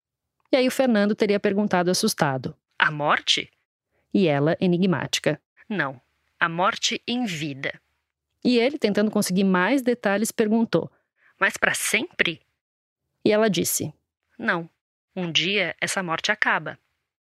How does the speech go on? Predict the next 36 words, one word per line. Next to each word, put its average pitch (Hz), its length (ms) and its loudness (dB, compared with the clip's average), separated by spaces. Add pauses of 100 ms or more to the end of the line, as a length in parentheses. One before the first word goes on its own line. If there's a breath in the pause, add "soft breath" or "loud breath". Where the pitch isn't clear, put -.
(840)
Os 294 120 0
detalhes 294 420 0
desse 175 280 -2
encontro 165 460 0
foram 190 220 0
contados 196 480 0
também 285 460 2
anos 277 160 2
depois 220 360 0
na 233 100 2
revista 220 420 0
Isto 269 280 2
É, 190 260 2 (140)
em 226 160 2
julho 240 360 2
de 233 100 0
dois 220 180 2
mil 226 160 2
e 285 60 0
sete, - 500 -2 (240)
justamente 208 760 2
quando 151 520 0 (140)
essa 165 300 0
morte 170 480 0
acabou 185 600 2 (480)
e 277 60 4
o 294 40 2
Collor 226 380 2
voltou 269 540 2
à 277 100 2
cena 240 300 0
política 233 600 0
como 233 280 0
senador 233 640 0
da 214 120 0
República. 160 720 -2